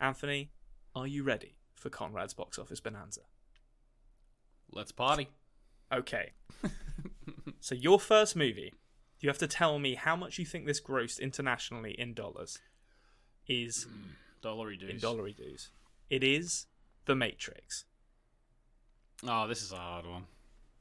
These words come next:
Speaker 2: I, I, th-, <sighs> this is so funny. Last, last time we did this, okay, anyone who didn't hear, hear, uh, the episode last time when we did this,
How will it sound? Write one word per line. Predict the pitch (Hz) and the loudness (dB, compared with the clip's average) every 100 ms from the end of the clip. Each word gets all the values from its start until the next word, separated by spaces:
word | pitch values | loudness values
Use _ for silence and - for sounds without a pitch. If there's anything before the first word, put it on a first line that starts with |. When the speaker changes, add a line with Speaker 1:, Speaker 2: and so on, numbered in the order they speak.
| - - - - - - - - - | -20 -20 -20 -20 -20 -20 -18 -14 6
Speaker 2:
I, | 123 123 - - - - - - - - - - - - - - - - - - - - - | 8 8 6 -12 -10 -10 -12 -18 -20 -20 -20 -20 -20 -20 -20 -20 -20 -20 -20 -20 -20 -20 -8
I, | 110 123 | 6 6
th-, | 120 - - - | 6 -2 -8 -4
<sighs> | 127 117 107 98 90 87 85 - | -2 0 0 -2 -6 -8 -12 -4
this | 143 170 | 8 10
is | 208 | 12
so | 208 185 | 12 12
funny. | 185 127 | 12 12
Last, | 165 - | 12 12
last | 226 151 190 | 12 12 12
time | 202 | 12
we | |
did | 165 | 10
this, | 110 - | 6 2
okay, | 117 110 | 4 10
anyone | 120 165 185 | 10 12 8
who | |
didn't | 160 156 | 8 8
hear, | 156 147 | 8 8
hear, | 127 139 131 | 8 8 10
uh, | 127 120 117 | 10 10 10
the | 110 | 8
episode | 120 - 113 | 4 4 6
last | 113 - | 4 6
time | 151 | 4
when | 151 | 6
we | |
did | 156 131 | 2 2
this, | 110 | 0